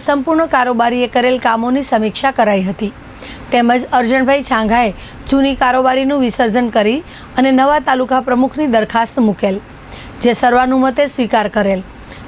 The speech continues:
આજે નવી થયેલ વરણીમાં અંજાર તાલુકાના પ્રમુખ તરીકે રામજીભાઈ ચનાભાઈ મરંડ, ગામ સાપેડા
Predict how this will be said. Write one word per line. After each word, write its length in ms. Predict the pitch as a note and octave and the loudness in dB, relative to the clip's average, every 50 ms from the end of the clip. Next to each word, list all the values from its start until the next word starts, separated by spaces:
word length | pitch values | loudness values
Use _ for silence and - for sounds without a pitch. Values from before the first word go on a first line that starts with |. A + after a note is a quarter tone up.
| - | -4
આજે 260 | - A3+ A3+ F#3+ A#3 A#3 | -2 0 0 2 2 2
નવી 240 | A3+ A3+ A#3 B3+ C4 | 4 4 2 2 2
થયેલ 340 | - B3+ B3+ C4 C4+ C4+ B3 | 2 2 2 4 4 4 4
વરણીમાં 460 | A3+ A3 G#3+ A3 A3 A3+ B3+ B3+ - - - - - - - - | 2 4 4 2 4 4 2 0 -2 -4 -12 -20 -20 -20 -8 -2
અંજાર 320 | - C4 C#4 C4 C#4+ C#4+ C4+ | 0 2 4 4 2 2 2
તાલુકાના 540 | - C4+ C4+ C#4 C4+ C#4 C#4+ C#4+ C#4+ D4 C#4+ | 0 0 0 0 -2 -2 -2 0 0 0 0
પ્રમુખ 360 | C4+ C#4 B3 A#3 A#3+ A3 G#3+ | 0 0 0 0 -2 -2 0
તરીકે 360 | B3+ A#3 A#3 A#3+ A#3 C#4 C4+ C#4+ D4 - - - - - - | 0 0 0 0 0 0 0 0 -2 -4 -14 -18 -20 -4 0
રામજીભાઈ 680 | A3+ A#3+ B3 B3+ B3+ G#3 C4 C4 A3 C4 C4+ C#4 D4 F4 - - - - | 0 2 2 2 0 2 2 2 2 4 2 2 0 -4 -10 -12 -4 0
ચનાભાઈ 540 | B3+ A#3+ A#3+ A#3+ A#3 G3+ A#3 A#3 A#3 G#3+ G#3 | 0 2 2 0 0 2 2 2 2 2 2
મરંડ, 280 | G#3+ G#3 A3 A#3+ C4 C#4 - - - - | 2 2 2 2 0 -4 -6 -10 -6 -2
ગામ 280 | G#3 A3+ A3 G#3+ G#3 - | 0 0 0 0 -2 -2
સાપેડા 440 | - G3+ F#3 A3+ G#3 G3+ G#3+ B3 D4 | -2 -2 0 0 0 0 0 0 -2